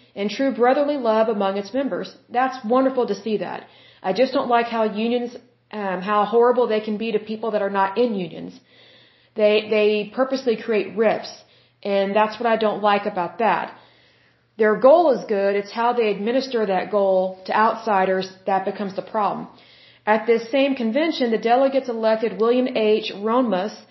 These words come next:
as Grand Chief Carman, General President, W S Missimer as Vice Grand Chief Carman, as well as the first Grand Executive Board. The Brotherhood of Railway Carmen's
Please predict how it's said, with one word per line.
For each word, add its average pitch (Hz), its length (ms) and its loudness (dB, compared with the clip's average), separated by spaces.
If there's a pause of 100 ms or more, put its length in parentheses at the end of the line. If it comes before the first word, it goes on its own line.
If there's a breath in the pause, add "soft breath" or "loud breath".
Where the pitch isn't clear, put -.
(140)
as 196 220 -4
Grand 233 320 0
Chief 262 320 -4
Carman, 190 580 -4
General 240 360 0
President, 208 720 -2 (580 soft breath)
W 247 360 2
S 240 300 4 (840)
Missimer 247 840 2
as 196 80 0 (240)
Vice 233 380 2
Grand 220 240 0
Chief 240 320 -4
Carman, 202 380 -2
as 202 180 0
well 220 220 2
as 214 120 -6
the 202 100 -2 (100)
first 240 280 -2
Grand 214 240 -2
Executive 208 600 -2
Board. 190 360 -2 (540 loud breath)
The 220 80 -2
Brotherhood 277 500 4
of 220 140 0
Railway 240 400 2
Carmen's 226 440 -6